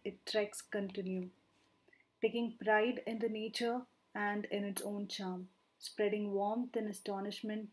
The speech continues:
to man quarter its size. With eyes so powerful, engraved with love and empathy,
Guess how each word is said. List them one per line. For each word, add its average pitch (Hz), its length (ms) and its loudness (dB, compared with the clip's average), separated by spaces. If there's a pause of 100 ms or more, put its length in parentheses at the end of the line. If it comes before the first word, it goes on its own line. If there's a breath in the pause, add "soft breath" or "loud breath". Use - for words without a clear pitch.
(120)
to 202 80 4
man 196 480 0 (400)
quarter 196 320 4
its 190 280 0
size. 190 440 -4 (1000 soft breath)
With 226 220 6
eyes 269 360 6
so 240 160 4
powerful, 214 800 2
engraved 208 600 2
with 214 200 0
love 190 340 2
and 196 120 -4
empathy, 190 560 -4